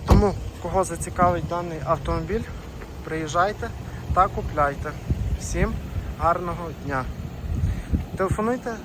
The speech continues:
за номером нуль дев'яносто сім дев'ять двісті двадцять два шістсот сорок дев'ять. Звати мене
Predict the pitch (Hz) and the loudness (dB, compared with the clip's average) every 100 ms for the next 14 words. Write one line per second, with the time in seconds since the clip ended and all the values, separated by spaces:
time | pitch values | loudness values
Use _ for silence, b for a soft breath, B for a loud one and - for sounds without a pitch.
0 | 175 165 180 175 160 - 160 180 165 160 | -6 0 2 2 0 -4 -2 0 0 -2
1 | 160 - - 202 233 - - - 165 196 | -4 -6 -6 -4 -4 -6 -10 2 2 2
2 | 190 B B B - 175 - 160 147 165 | -4 B B B -6 -6 -6 -6 -2 -2
3 | - 143 196 208 - - 180 - 170 156 | -4 -2 0 0 -4 -6 -8 -6 -8 -6
4 | 160 151 131 127 147 180 180 160 151 | -6 -6 -6 -10 -4 -4 -4 -8 -10